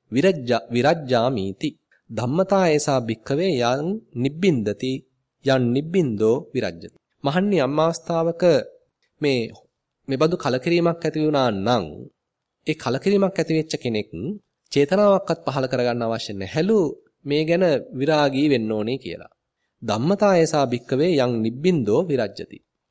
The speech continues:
මහණෙනි, යම් කිසි කෙනෙක් තුළ මේ නිබ්බිදාව පහළ වුණා නම්, විරාගයක් පහළ වෙනවා කියන එක, ඒ ගැන නොඇලෙනවා කියන එක ධර්මතාවයක්. ඒ නිසා, මේකනේ අපි තනි තනියෙන් කෙනෙක්, පුජ්‍යලයක්, මමෙක් වෙලා සමහරවිට භාවනා වඩනවා.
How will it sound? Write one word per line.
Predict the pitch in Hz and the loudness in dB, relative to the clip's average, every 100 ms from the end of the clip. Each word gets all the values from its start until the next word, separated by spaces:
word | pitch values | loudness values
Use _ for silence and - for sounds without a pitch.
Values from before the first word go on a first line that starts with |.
| - | -12
මහණෙනි, | 113 151 175 | -8 -4 -2
යම් | 135 117 | -2 -2
කිසි | 131 - | -6 -8
කෙනෙක් | 143 147 143 | -4 -4 -4
තුළ | 151 143 | -4 -2
මේ | 131 | -2
නිබ්බිදාව | 117 107 120 156 165 165 | -2 -6 -4 -2 0 0
පහළ | 147 127 | -2 -2
වුණා | 131 123 117 | -2 0 0
නම්, | 98 113 127 80 - - _ _ _ - | 0 0 -2 -4 -14 -20 _ _ _ -4
විරාගයක් | 117 127 165 190 180 | 0 2 2 0 -2
පහළ | 147 147 | -2 0
වෙනවා | 139 139 135 | 0 2 0
කියන | 131 117 117 | -2 -4 -4
එක, | 123 - - - _ _ _ | -6 -8 -14 -16 _ _ _
ඒ | 123 143 | -4 -2
ගැන | 147 143 160 143 - - | 0 0 2 0 -4 -8
නොඇලෙනවා | 104 101 131 185 190 170 135 | -6 -2 2 2 4 2 2
කියන | - 110 | -2 -4
එක | 123 180 | -4 -6
ධර්මතාවයක්. | 147 123 117 101 90 85 98 - _ _ _ - | -4 -4 -6 -8 -10 -8 -8 -10 _ _ _ -8
ඒ | 143 | -6
නිසා, | 151 156 | -4 -2
මේකනේ | 160 185 | -2 0
අපි | 135 175 | -2 -2
තනි | - 110 123 | -4 -4 -4
තනියෙන් | 147 151 160 170 190 | -4 -2 -2 -2 -2
කෙනෙක්, | 185 127 131 - - _ | -4 -4 -4 -6 -16 _
පුජ්‍යලයක්, | - 120 123 131 160 175 | -10 -6 -2 0 -2 -4
මමෙක් | 117 110 139 - | -6 -4 -6 -4
වෙලා | 160 160 180 | -2 -2 -2
සමහරවිට | 170 156 160 170 | -4 -4 -2 -2
භාවනා | 120 120 120 110 | -2 -4 -4 -4
වඩනවා. | 117 147 98 78 | -2 -2 -4 -8